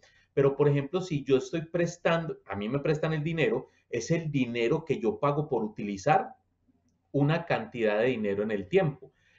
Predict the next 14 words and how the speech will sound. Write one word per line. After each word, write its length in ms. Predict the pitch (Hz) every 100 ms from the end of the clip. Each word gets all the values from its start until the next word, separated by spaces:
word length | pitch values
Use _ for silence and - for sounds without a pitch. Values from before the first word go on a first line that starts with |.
| _ _
Eh, 240 | 170 165 165 117
realmente 540 | 110 107 104 147 151
una 160 | 156 156
tasa 180 | 151 151
de 60 | 123
interés 240 | 110 101
lo 160 | 123 139
que 80 |
hace 220 | 107 98 131
es 100 | -
poner 440 | - 156 156 156
equivalentes 1000 | 156 - 123 110 110 117 113 - 147 139
dos 300 | 160 151 143
valores 720 | 156 156 165 139 110 127 -